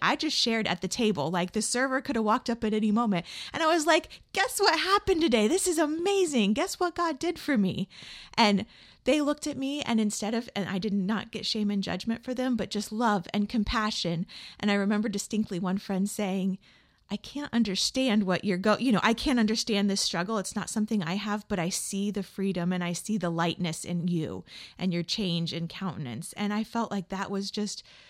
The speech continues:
for me, just this confirmation that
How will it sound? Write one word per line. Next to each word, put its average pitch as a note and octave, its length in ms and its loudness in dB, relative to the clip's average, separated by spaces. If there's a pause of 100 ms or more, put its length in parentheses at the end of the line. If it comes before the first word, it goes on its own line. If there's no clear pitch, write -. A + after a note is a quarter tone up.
(360)
for A#3+ 200 -4
me, A3+ 240 4
just - 340 -4
this - 460 -6 (1300)
confirmation A3+ 840 0 (340)
that F3 300 4